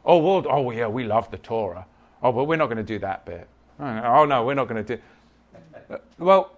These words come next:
the only way that you can divide the Torah legally, according to the Bible, is if you understand that there is a transference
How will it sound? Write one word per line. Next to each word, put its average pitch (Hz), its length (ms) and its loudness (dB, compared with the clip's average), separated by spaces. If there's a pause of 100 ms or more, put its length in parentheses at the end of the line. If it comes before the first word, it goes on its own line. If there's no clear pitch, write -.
the 175 200 2
only 247 260 2
way 202 380 4
that 160 180 -4
you 165 160 -4
can 165 180 -6
divide 156 480 4
the 147 100 -6
Torah 156 460 2
legally, 160 880 2 (560)
according 175 540 0
to 165 100 -6
the 127 120 -4
Bible, 156 680 2 (240)
is 147 180 -4
if 160 240 -2
you 165 160 0
understand 151 640 -2
that 143 140 -4
there 139 220 0
is 135 120 -4
a 131 60 -8
transference 156 1800 2